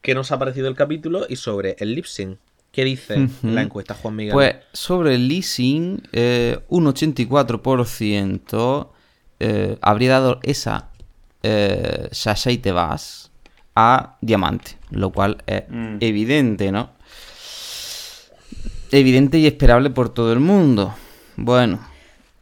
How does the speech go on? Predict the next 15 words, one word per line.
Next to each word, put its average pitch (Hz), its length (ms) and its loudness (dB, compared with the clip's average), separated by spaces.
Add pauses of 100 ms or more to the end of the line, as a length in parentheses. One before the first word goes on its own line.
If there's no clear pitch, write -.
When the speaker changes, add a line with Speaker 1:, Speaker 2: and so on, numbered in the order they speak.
(360)
Speaker 2:
y 180 640 -2
preguntamos 113 960 0
en 104 160 -2
nuestra 98 400 -4
tradicional 95 500 -4
pregunta 98 560 -2
bonus 92 600 -4
uno, 107 640 2 (380)
¿qué 190 140 -4
te 190 100 0
ha - 80 0
parecido 143 500 2
el 127 120 2
capítulo? 120 720 0 (840)
Bien, 107 520 0